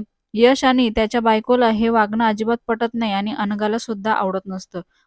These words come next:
परंतु आता संजनाच्या आणि अनिरुद्धच्या मनासारखं झालेलं असतं. आप्पांनाही मात्र खूप संताप आलेला असतो, परंतु सध्याच्या स्थितीमध्ये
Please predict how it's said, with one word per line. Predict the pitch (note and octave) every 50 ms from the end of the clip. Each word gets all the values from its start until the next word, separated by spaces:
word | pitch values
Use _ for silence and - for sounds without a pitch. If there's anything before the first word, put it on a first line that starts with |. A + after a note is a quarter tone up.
| _ _ G#3+
परंतु | G#3 A3+ A#3 A#3 A#3 C4
आता | B3+ C4 C4 A#3+ A3+
संजनाच्या | - - A3+ G#3+ G#3 A3 A#3 A#3 A#3 A#3+ - B3+ A#3+
आणि | A3+ G#3+ A3 G#3+
अनिरुद्धच्या | - A3 G#3+ G#3+ A3 G#3+ A3 G#3 G3+ A#3 A3+ - B3 A#3
मनासारखं | G#3 G3+ G3 G3 G3 G3+ - G3 F3+ - G#3 G3+
झालेलं | G#3+ G#3 F#3+ F3+ F#3 F#3 F#3
असतं. | F3 F3+ - _ - F3 - _ _ _ _ _ -
आप्पांनाही | - G#3+ - - C4 B3+ B3+ C4+ C#4 C#4 C#4+
मात्र | C#4+ C#4+ C#4 C4+ C#4+ C#4 C4+
खूप | - C#4+ C4 -
संताप | - C4+ B3+ A#3+ B3 C4 B3+ C4
आलेला | B3+ B3 B3+ B3 B3+ B3
असतो, | B3 - - - A3
परंतु | - - B3 B3 A#3+ A3+ A3 - - B3 B3
सध्याच्या | - B3 A3 G3 F#3+ A3 G#3+ - B3
स्थितीमध्ये | - - B3 A3+ - A#3+ A#3 A#3+ A3+ G#3+